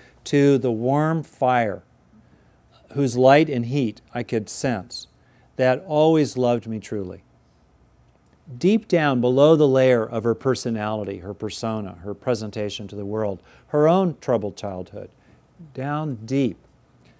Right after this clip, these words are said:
Whoosh. And I just zeroed in on that fire, you know, like an airplane landing in storm at night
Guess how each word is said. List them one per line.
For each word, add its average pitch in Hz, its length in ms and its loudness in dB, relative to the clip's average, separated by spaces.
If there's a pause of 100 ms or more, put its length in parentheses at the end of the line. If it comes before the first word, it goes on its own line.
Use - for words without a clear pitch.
(420)
Whoosh. - 360 -12 (420)
And 143 140 0
I 147 120 4
just 165 520 2 (320)
zeroed 151 520 6
in 156 120 2
on 151 160 0
that 151 180 0
fire, 139 480 -2 (320)
you 127 140 0
know, 131 220 4
like 135 240 4
an 127 120 0
airplane 139 480 0
landing 127 600 -2
in 117 520 -4
storm 143 520 0
at 117 220 -6
night 120 380 -2